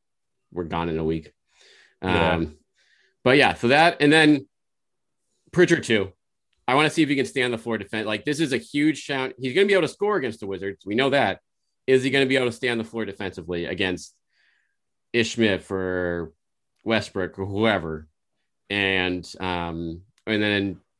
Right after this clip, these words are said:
Speaker 1: same situation, whether, you know, if it's the Nets, then that's a whole different animal. But, like,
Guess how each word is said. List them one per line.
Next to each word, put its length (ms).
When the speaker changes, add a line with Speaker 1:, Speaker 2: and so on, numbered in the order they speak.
Speaker 1:
same 220
situation, 500
whether, 320
you 120
know, 200
if 160
it's 100
the 60
Nets, 300
then 120
that's 220
a 20
whole 100
different 380
animal. 260
But, 220
like, 280